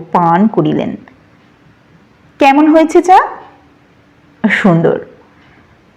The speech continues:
খানিকক্ষণ গল্পগুজব করিবার পর আভাদেবী হাত ঘড়িটি দেখিয়া, "এইবার উঠতে হবে আমাকে, সেক্রেটারি বাবু আসার কথা আছে আমার বাসায়।" "কে আপনাদের সেক্রেটারি?" "খালি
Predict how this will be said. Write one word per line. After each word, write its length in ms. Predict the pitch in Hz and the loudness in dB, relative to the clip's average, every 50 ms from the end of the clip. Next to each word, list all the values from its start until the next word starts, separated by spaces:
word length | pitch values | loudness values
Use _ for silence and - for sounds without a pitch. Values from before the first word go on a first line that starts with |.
| _ _ _ _ _ - | _ _ _ _ _ 0
খানিকক্ষণ 500 | - 302 302 311 302 - - 339 330 294 | 2 2 4 2 2 0 -2 0 2 2
গল্পগুজব 640 | 247 202 196 196 196 254 233 240 247 226 269 262 | 2 2 0 0 2 2 4 4 4 4 2 0
করিবার 440 | 262 - 247 233 233 226 262 277 262 | 0 0 2 2 4 4 2 2 0
পর 360 | 269 269 277 226 165 160 - - - - - | 0 0 0 0 0 0 -4 -8 -10 -6 -2
আভাদেবী 540 | - 202 202 226 247 254 247 269 254 262 262 262 - - - - | 0 0 2 2 2 2 4 4 4 2 2 0 -2 -8 -14 -12
হাত 260 | - - 240 233 214 190 | -6 -2 0 0 0 0
ঘড়িটি 420 | 190 202 240 254 254 247 262 269 | 0 0 2 2 2 2 2 2
দেখিয়া, 500 | 226 220 220 196 - 285 302 269 247 254 - - - - - - _ _ _ _ _ _ _ _ - | 2 2 0 0 0 2 2 2 2 0 -4 -12 -18 -20 -20 -20 _ _ _ _ _ _ _ _ -4
"এইবার 400 | - 269 320 311 285 359 370 349 | 0 2 4 4 6 4 4 4
উঠতে 260 | 311 320 - - 359 | 4 2 2 0 0
হবে 220 | 359 349 339 262 269 | 2 2 4 4 2
আমাকে, 380 | 240 208 208 196 202 202 190 196 - - - - _ _ _ _ _ - 262 | 2 2 0 -2 -2 -4 -4 -6 -8 -14 -20 -20 _ _ _ _ _ -10 -10
সেক্রেটারি 560 | - - 349 339 339 339 339 339 330 294 302 | -4 0 0 2 2 2 2 2 2 2 2
বাবু 240 | 269 311 294 285 294 | 2 2 2 4 2
আসার 320 | 285 269 269 - 285 262 - | 2 2 2 2 0 2 2
কথা 300 | 254 233 214 - 233 226 | 2 0 2 2 2 2
আছে 220 | 185 196 - 226 | 2 0 0 0
আমার 220 | 202 185 180 185 180 | 0 2 2 0 2
বাসায়।" 460 | 175 160 156 156 - - 156 - - - - _ _ _ _ _ _ _ _ _ _ _ _ _ _ - - - _ _ - | 2 0 0 0 -2 -4 -4 -4 -6 -10 -18 _ _ _ _ _ _ _ _ _ _ _ _ _ _ -16 -16 -16 _ _ 0
"কে 240 | - 302 339 392 403 | 2 4 6 6 4
আপনাদের 480 | 269 - 160 165 170 170 165 - 339 | 4 2 2 0 0 2 2 2 0
সেক্রেটারি?" 680 | - - - 233 - - - 208 202 226 262 339 453 539 - - - - - - _ _ _ _ _ _ _ _ _ _ _ _ _ _ _ _ _ _ _ - | 0 -2 -4 -4 -4 -4 -4 -4 0 0 2 2 2 0 -2 -10 -18 -20 -20 -20 _ _ _ _ _ _ _ _ _ _ _ _ _ _ _ _ _ _ _ -8
"খালি 420 | - - 214 170 170 196 233 339 | -4 -2 0 0 2 2 2 2